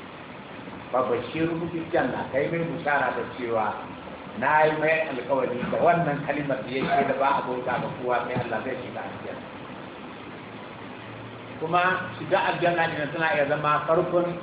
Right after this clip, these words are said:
hisabi ya shiga aljanna. Tana iya zama a samu matsala, amma dai zai shiga aljanna. Fa in asabahu ma asabahu, ko da wani abu zai same shi na zunubi da ya mai yawa ya yi fursun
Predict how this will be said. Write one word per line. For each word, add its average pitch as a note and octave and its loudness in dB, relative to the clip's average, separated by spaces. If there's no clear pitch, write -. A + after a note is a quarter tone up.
hisabi C3+ 2
ya B2 -2
shiga B2+ -6
aljanna. A#2 -4
Tana D3 0
iya C#3 4
zama C#3+ 0
a D3 0
samu A#2+ 0
matsala, B2+ 0
amma C#3+ 0
dai D3+ -2
zai D3 -2
shiga B2 -6
aljanna. A2 -6
Fa A2+ -8
in D3+ -2
asabahu C#3 2
ma B2 4
asabahu, A#2+ 2
ko F3+ 2
da D3+ 6
wani D3 4
abu C3+ 0
zai C3+ 0
same B2 0
shi - -6
na C3 -2
zunubi C3 -2
da A#2 -2
ya C3 0
mai C#3 2
yawa C#3+ 6
ya A#2+ 4
yi A#2 0
fursun B2+ -6